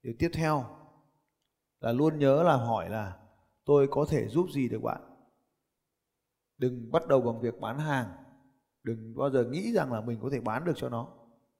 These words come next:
mà hãy luôn bắt đầu bằng việc "Tôi có thể giúp gì được bạn?"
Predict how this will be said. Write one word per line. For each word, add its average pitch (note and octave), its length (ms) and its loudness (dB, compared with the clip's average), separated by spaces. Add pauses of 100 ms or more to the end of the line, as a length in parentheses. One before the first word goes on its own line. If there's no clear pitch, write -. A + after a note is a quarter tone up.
(540)
mà A#2 160 -8
hãy B2 140 -4
luôn E3 180 0
bắt F3 140 0
đầu C3 160 4
bằng A2 180 -4
việc A#2+ 160 -2 (680)
"Tôi C3+ 140 0
có C#3 120 0
thể C3+ 120 2
giúp F3+ 220 0
gì B2+ 160 -2
được G#2 160 -4
bạn?" - 160 -10